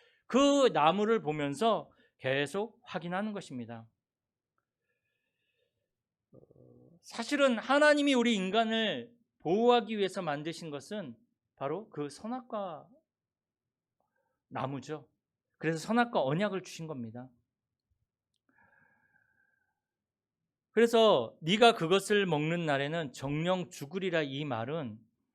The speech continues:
인간이 그 선악과 나무로 열매를 먹으면 하나님과 인간 사이에 언약이 파기되어집니다. 깨지는 거죠. 깨지는 거죠.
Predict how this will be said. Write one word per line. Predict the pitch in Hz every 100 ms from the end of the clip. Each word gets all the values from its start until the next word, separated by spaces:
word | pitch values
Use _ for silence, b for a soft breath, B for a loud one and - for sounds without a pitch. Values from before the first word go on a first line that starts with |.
| _ _ _ _ _ _ _ _ _ _ 185 147 - 147 _ _ _ _ _ _ _ _ _ _ 208
인간이 | 208 220 214 208 208 147
그 | - 180
선악과 | 180 151 180 214 208 196 190
나무로 | 160 139 156 160
열매를 | 143 139 156 151
먹으면 | 123 117 120 151 233 - - _ _ _
하나님과 | - 226 226 214 190 175 220 240 _ _ -
인간 | 147 160 175 160
사이에 | 156 147 175 160 - _ -
언약이 | 135 139 165 156 214 277 _ _
파기되어집니다. | - 262 262 254 226 - 123 110 110 104 _
깨지는 | 262 285 254 254 190
거죠. | 127 - 160 131 _ _
깨지는 | - 202 180 160
거죠. | 113 107